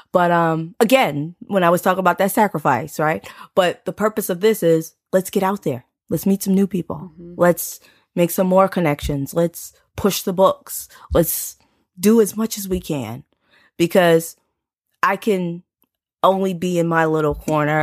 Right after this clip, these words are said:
Speaker 1: of the world, but I have so much to give.
Speaker 2: Yeah.
Speaker 1: So I just gotta get there. And so that's how I s-, that's how I see it. I mean, I s-, yeah,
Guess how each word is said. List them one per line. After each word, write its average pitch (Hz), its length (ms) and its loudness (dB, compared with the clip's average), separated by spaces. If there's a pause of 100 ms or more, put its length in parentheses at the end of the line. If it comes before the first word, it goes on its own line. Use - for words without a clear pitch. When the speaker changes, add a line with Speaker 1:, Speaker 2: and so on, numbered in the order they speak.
Speaker 1:
of 151 160 -2
the 156 100 -2
world, 156 460 0 (240)
but 143 180 0
I 151 140 4
have 147 240 -4
so 147 160 -6
much 139 320 -10
to - 100 -10
give. - 240 -12 (280)
Speaker 2:
Yeah. 156 320 -18 (180)
Speaker 1:
So - 120 -6
I 151 80 -2
just 165 200 -4
gotta 143 160 -2
get 139 200 -2
there. - 240 -14 (720)
And 220 200 4
so 214 360 4
that's 208 280 2
how 220 220 4
I 196 80 4
s-, - 260 -4
that's 165 220 -2
how 190 160 2
I 180 60 2
see 240 260 -4
it. 143 80 -4
I 135 80 -4
mean, 151 320 -4 (360)
I 151 120 0
s-, - 260 -8 (380)
yeah, 214 180 -6